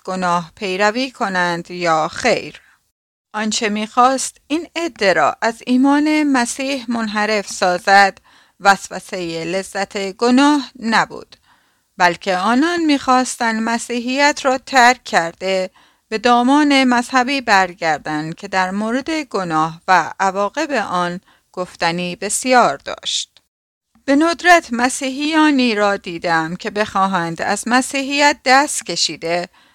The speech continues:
به سوی آیینی سخت‌تر و مقیدتر و با آزادی عمل کمتر بروند. معمولاً عکس آن صادق است.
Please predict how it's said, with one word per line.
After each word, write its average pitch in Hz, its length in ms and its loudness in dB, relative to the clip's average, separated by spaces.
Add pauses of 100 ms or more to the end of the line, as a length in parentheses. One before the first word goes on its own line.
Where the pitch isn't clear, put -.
(120)
به 233 80 -4
سوی 311 440 -2
آیینی 254 680 4
سخت‌تر 208 1080 -2
و 202 240 0
مقیدتر 180 1080 0 (420)
و 180 100 4
با 190 180 0
آزادی 247 760 -2
عمل 202 680 0
کمتر 240 580 0
بروند. 156 840 -8 (560)
معمولاً 220 800 2 (220)
عکس 381 340 -2
آن 170 420 0
صادق - 540 -2
است. 160 480 -4